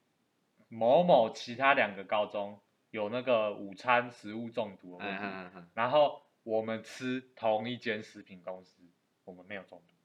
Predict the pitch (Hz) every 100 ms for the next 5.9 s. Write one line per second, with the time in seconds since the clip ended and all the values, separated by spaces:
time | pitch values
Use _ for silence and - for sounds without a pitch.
0 | _ _ _ _ _ _ _ _ _ _
1 | _ _ _ - 113 101 104 113 98 90
2 | 87 92 92 95 90 101 107 95 87 92
3 | 92 85 87 87 - - - 170 143 135
4 | 123 - _ - 135 139 113 110 131 120
5 | 117 110 107 104 101 101 98 101